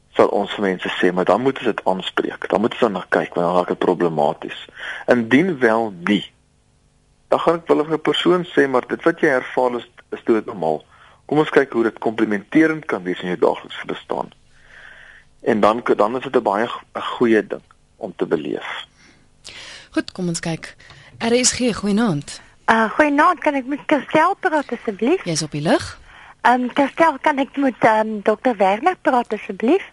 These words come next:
Speaker 2: Hy, jy, hy luister na jou.
Speaker 3: Okay. Ek wil net, uh, sê, ek is 'n weduwee. Ehm, my naam is Karen en, ehm,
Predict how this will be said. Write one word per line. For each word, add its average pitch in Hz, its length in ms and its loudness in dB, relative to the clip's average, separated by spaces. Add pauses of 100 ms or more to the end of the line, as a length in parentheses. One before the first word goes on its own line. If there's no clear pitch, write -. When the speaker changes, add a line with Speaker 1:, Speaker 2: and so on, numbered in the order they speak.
(120)
Speaker 2:
Hy, 156 120 -6 (140)
jy, 165 300 0
hy 170 140 -2
luister 170 340 -2
na 170 100 0
jou. 147 220 -2 (480)
Speaker 3:
Okay. 233 440 2 (360)
Ek 262 160 2
wil 381 100 2
net, 415 320 2
uh, 233 100 6 (140)
sê, 220 160 4
ek 240 140 -2
is 302 120 -4
'n 320 160 0
weduwee. 196 640 4 (480)
Ehm, 208 320 2 (300)
my 214 140 2
naam 190 260 4
is 254 180 -2
Karen 208 520 2 (460)
en, 220 400 4
ehm, 208 340 2